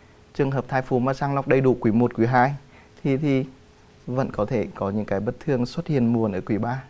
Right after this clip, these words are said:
Vì thế chúng tôi luôn khuyến cáo những cái mẹ bầu là cứ đủ ba cái mốc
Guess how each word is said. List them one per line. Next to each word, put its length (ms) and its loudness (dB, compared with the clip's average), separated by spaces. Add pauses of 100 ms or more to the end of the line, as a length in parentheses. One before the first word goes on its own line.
(180)
Vì 100 2
thế 380 8
chúng 140 -2
tôi 140 8
luôn 160 2
khuyến 180 2
cáo 260 -2
những 140 2
cái 440 2 (460)
mẹ 120 2
bầu 200 8
là 160 2 (480)
cứ 360 0
đủ 300 4
ba 300 2
cái 140 2
mốc 360 6